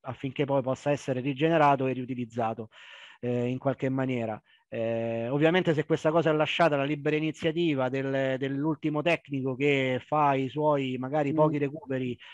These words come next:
Speaker 1: eh, nella, durante la sua attività lavorativa, eh, ovviamente è sconveniente. Eh, e quindi creare questo sistema virtuoso per cui il conferimento, la raccolta e il conferimento siano sempre più semplici e ottimizzati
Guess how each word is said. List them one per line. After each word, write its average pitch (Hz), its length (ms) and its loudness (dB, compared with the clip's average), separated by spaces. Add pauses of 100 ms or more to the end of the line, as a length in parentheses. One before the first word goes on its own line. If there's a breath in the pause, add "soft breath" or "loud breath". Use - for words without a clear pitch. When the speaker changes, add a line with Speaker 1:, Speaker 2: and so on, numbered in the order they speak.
(140 loud breath)
Speaker 1:
eh, 120 580 -2
nella, 127 200 -4
durante 139 540 -2
la 139 60 0
sua 143 120 0
attività 139 420 0
lavorativa, 139 760 2 (160)
eh, 120 140 -10
ovviamente 135 460 -2
è - 20 0
sconveniente. 143 880 -2 (380 soft breath)
Eh, 113 600 -4
e 127 80 -8
quindi 165 320 0
creare 160 340 4
questo 151 240 -4
sistema 170 340 0
virtuoso 160 520 2
per 139 160 -6
cui 143 440 -2
il 131 120 -12
conferimento, 143 960 -4
la 135 120 -4
raccolta 156 480 4
e - 20 -2
il 127 80 -8
conferimento 147 560 -4
siano 143 180 -4
sempre 143 260 -4
più 131 120 -6
semplici 131 560 -4
e - 20 2
ottimizzati 135 800 0